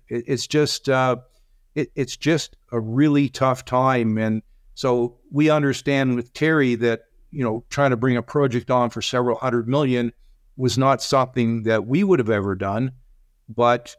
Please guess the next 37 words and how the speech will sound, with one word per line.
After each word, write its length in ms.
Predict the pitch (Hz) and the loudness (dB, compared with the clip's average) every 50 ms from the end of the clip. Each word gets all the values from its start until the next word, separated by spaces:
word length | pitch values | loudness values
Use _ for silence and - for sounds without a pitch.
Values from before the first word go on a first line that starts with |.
| _ _ _ _ _ _ _ _ | _ _ _ _ _ _ _ _
the 120 | - 123 131 | 0 2 4
idea 440 | 135 143 143 123 117 139 151 151 | 4 4 2 2 0 2 2 2
that 200 | 135 117 127 120 | 2 2 2 2
it'd 200 | 123 120 - - | 2 0 -2 -4
be 140 | - 123 117 | -4 -2 -2
tough 360 | 120 - - - 151 143 - | -2 -2 -2 -2 -2 -2 0
to 80 | - 135 | 0 2
even 260 | 127 127 120 120 113 | 2 2 2 2 2
get 240 | 110 117 117 117 - | 2 2 0 0 -4
to 180 | - - 113 117 | -8 -10 -10 -12
ten 260 | - - 139 135 127 | -6 -2 -2 0 0
to 60 | 123 | 0
fifteen 480 | 127 - - 143 139 - - 127 113 113 | 0 -2 -2 -2 -2 -2 -2 -2 0 2
million, 320 | 113 113 117 123 120 113 | 2 2 2 2 2 2
it's 140 | 110 104 - | 0 -2 -4
just, 240 | - 139 120 - - - _ _ - _ _ _ | -4 -4 -4 -4 -6 -12 _ _ -20 _ _ _
it's 180 | - 113 - - | -8 -8 -8 -8
hard 360 | - - 135 139 143 147 127 | -4 0 2 2 2 2 0
to 120 | 139 - 120 | -2 -2 -2
understand, 800 | 127 127 123 120 123 - - 127 123 123 123 123 123 120 117 - _ _ _ _ _ _ _ _ _ _ - | 0 0 0 0 -2 -4 -4 -2 -2 -2 0 -2 -2 -4 -6 -8 _ _ _ _ _ _ _ _ _ _ -8
especially 720 | 117 - - - - 139 143 143 135 - - 131 127 127 | -8 -8 -4 -2 0 2 2 2 0 -2 -2 0 0 0
when 340 | 123 113 127 127 127 123 123 | 0 0 0 0 0 0 0
we 120 | 123 120 | 0 0
have 280 | 110 117 123 123 123 110 | 0 0 0 0 2 2
all 240 | 117 117 123 120 113 | 2 2 2 2 0
the 100 | 110 107 | -2 -4
buzz 420 | - - 123 123 131 127 113 120 | -2 0 2 2 2 2 0 -2
about 340 | 117 101 104 123 120 110 - | -2 -2 0 0 0 0 -2
critical 440 | - - 127 117 117 - - 117 107 | -4 -2 -2 -2 -2 -2 -4 -4 -2
metal, 380 | 113 117 117 127 113 - - _ _ _ _ _ _ _ | 0 2 2 0 0 -2 -6 _ _ _ _ _ _ _
critical 380 | - - 143 135 131 123 - 131 | -2 0 0 0 0 0 0 0
minerals 640 | 120 120 127 135 131 131 131 127 127 127 123 123 127 | 0 2 2 2 2 2 2 2 0 0 0 -2 -2
and 220 | 123 120 120 117 | -2 -2 0 -2
the 60 | 120 | -2
government's 520 | 107 104 120 120 127 117 120 123 120 120 - | -2 0 0 0 0 0 0 -2 -2 -4 -4
desire 600 | - 127 107 95 120 113 120 127 123 127 123 117 | -4 -4 -2 0 0 0 2 2 2 2 0 0
to 300 | 120 - 131 123 120 | 0 0 0 0 0